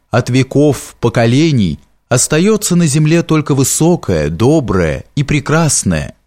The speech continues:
только это. Все злое, подлое и низкое, глупое, в конце концов, не оставляет следа. Его нет, не видно. А что осталось? Что есть? Лучшие страницы лучших книг,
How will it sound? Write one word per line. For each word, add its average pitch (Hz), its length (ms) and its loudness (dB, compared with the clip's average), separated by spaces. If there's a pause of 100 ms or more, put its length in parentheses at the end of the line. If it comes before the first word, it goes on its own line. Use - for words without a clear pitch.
(100)
только 170 340 2
это. 113 540 -2 (680)
Все - 280 0
злое, 113 580 2
подлое 110 640 0
и 117 200 -2
низкое, 117 720 0 (300)
глупое, 120 680 2
в - 80 -16
конце 160 360 0
концов, 170 500 0
не 165 60 2
оставляет 160 640 0
следа. 85 560 -4 (320)
Его 147 340 0
нет, 180 420 0 (220)
не 131 240 2
видно. 113 480 -2 (580)
А 127 120 0
что 208 260 0
осталось? 120 720 -2 (220)
Что - 260 0
есть? 139 560 -2 (920)
Лучшие 185 440 2
страницы 160 640 0
лучших 151 520 0
книг, 143 500 -2